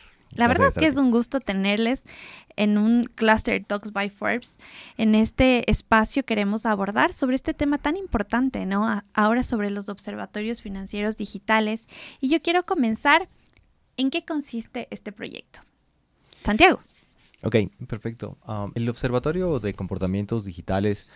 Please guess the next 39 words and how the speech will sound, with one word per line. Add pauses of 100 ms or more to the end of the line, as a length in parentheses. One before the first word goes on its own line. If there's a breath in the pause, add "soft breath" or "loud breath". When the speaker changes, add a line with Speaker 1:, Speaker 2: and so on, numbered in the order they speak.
(280 soft breath)
Speaker 1:
nació
como
una
respuesta
a,
a
un
reto
que
nos
pusimos
a
inicios
de
año
desde
el
clúster
en (360 loud breath)
cómo
logramos
que
las
instituciones
financieras
puedan
utilizar
las
nuevas
tendencias
de
tecnología
y
los
comportamientos
que
tienen
las
personas